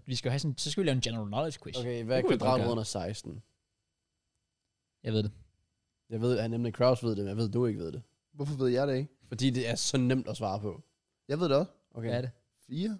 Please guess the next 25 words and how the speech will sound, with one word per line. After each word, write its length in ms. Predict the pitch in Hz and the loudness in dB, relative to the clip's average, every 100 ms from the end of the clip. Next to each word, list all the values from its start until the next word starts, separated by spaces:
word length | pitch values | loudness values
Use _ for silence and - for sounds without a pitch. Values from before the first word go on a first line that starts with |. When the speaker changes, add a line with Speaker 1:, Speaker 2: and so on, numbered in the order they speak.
| - | -6
Speaker 1:
Sådan 200 | 113 120 | -4 2
Speaker 2:
Okay, 80 | 135 | 4
godt 80 | 139 | 6
nok, 100 | 123 | 6
godt 80 | 107 | 6
nok. 100 | 113 | 6
Speaker 1:
der. 320 | 120 123 127 | 8 8 6
Speaker 2:
Det 100 | 120 - - | 2 -8 -2
er 60 | 151 | 8
lidt, 220 | 202 214 | 8 10
lidt 140 | 220 | 6
slemt, 220 | 214 208 170 | 8 8 10
at 60 | |
han 60 | 226 | 10
Speaker 3:
Okay, 60 | 240 | 12
Speaker 2:
skal 60 | 247 | 12
bruge 60 | |
Speaker 3:
hvad 80 | 262 | 12
så? 100 | 262 | 12
Speaker 2:
fingre. 160 | 254 - | 12 10
Speaker 3:
Okay, 320 | 220 226 208 | 10 8 8
nå, 80 | 190 | 8
men 60 | 190 | 8
så 140 | 233 | 6
hvorfor 140 | 208 | 4